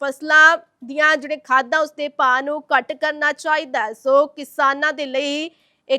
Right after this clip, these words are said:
ਖਬਰ ਸਾਹਮਣੇ ਆ ਰਹੀ ਹੈ, ਜਿੱਥੇ ਕਿਸਾਨ ਮਹਿੰਗਾਈ ਦੀ ਮਾਰ ਚੱਲ ਰਹੇ ਨੇ, ਤਾਂ ਦੂਜੇ ਪਾਸੇ ਇੱਕ ਹੋਰ ਕਿਸਾਨਾਂ ਨੂੰ ਵੱਡਾ ਝਟਕਾ ਲੱਗਿਆ, ਕਿਉਂਕਿ ਹੁਣ ਮਹਿੰਗੇ ਭਾਅ ਦੇ ਵਿੱਚ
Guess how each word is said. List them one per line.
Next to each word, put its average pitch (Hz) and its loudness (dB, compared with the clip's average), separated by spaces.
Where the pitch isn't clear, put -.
ਖਬਰ 294 2
ਸਾਹਮਣੇ 277 0
ਆ 269 4
ਰਹੀ 285 -4
ਹੈ, 294 4
ਜਿੱਥੇ 285 -6
ਕਿਸਾਨ 285 2
ਮਹਿੰਗਾਈ 247 -2
ਦੀ 294 -10
ਮਾਰ 254 0
ਚੱਲ 285 -6
ਰਹੇ 262 -2
ਨੇ, 269 0
ਤਾਂ 302 -2
ਦੂਜੇ 254 -8
ਪਾਸੇ 254 -6
ਇੱਕ 269 -12
ਹੋਰ 311 -2
ਕਿਸਾਨਾਂ 320 4
ਨੂੰ 311 -6
ਵੱਡਾ 277 4
ਝਟਕਾ 294 0
ਲੱਗਿਆ, 294 -4
ਕਿਉਂਕਿ 262 -12
ਹੁਣ 262 0
ਮਹਿੰਗੇ 330 -2
ਭਾਅ 294 8
ਦੇ 302 -4
ਵਿੱਚ 254 -6